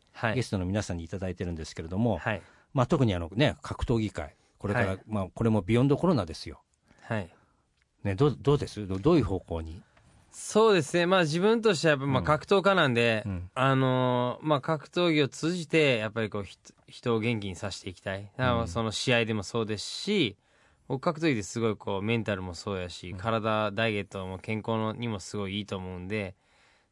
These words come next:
Speaker 1: なんか格闘技を通してこう、うん、なんていうんですかね。まあ、日本を元気に、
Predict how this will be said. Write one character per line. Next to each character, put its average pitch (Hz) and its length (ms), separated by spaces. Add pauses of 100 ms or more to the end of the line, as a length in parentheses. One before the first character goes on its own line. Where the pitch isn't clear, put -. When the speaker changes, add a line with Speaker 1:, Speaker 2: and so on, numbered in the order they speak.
Speaker 1:
な 113 120
ん - 20
か - 60
格 110 160
闘 117 120
技 101 60
を - 20
通 98 140
し 87 60
て 92 80
こ - 340 (200)
う、 101 40
う - 20
ん、 90 140
な 90 120
ん 85 60
て - 80
い 85 40
う 85 40
ん - 0
で 87 40
す - 0
か 87 60
ね。 95 140
ま 101 100
あ、 - 40
日 104 120
本 101 120
を 92 60
元 95 200
気 90 80
に、 87 100